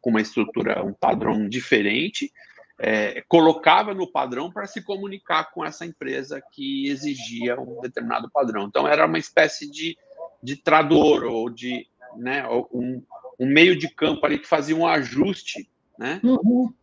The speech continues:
Speaker 1: Um ajuste desse formato pra poder estabelecer. E essas empresas, ah, também a, a, ajudavam a, a garantir que esse arquivo tava sendo entregue, a gerenciar esses, essas entregas desses serviços. Então, é, é, é,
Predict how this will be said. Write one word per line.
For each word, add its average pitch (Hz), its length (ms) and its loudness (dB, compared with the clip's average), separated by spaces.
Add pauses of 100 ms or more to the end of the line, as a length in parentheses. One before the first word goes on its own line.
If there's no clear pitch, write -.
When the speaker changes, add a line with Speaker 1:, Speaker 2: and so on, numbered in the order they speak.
(100)
Speaker 1:
Um 135 100 0
ajuste 143 580 0
desse 147 320 -6
formato 135 640 -4
pra 156 180 -4
poder 143 480 -4
estabelecer. 143 600 -6 (200)
E 185 100 2
essas 240 340 0
empresas, 175 600 -6
ah, 147 140 -4
também 147 440 0 (300)
a, - 100 2
a, 113 480 2
ajudavam 127 720 4
a, 113 300 -2 (320)
a 123 100 4
garantir 147 540 0
que - 120 -12
esse 123 140 -8
arquivo 120 380 -8
tava 110 240 -10
sendo 117 200 -12
entregue, 135 520 0
a 107 60 -4
gerenciar 117 640 -4
esses, - 420 -12
essas 104 340 -12
entregas 104 500 -4
desses 95 240 -12
serviços. 131 640 -2
Então, 123 280 -2 (440)
é, 107 600 2
é, 101 100 -6 (540)
é, 98 720 -2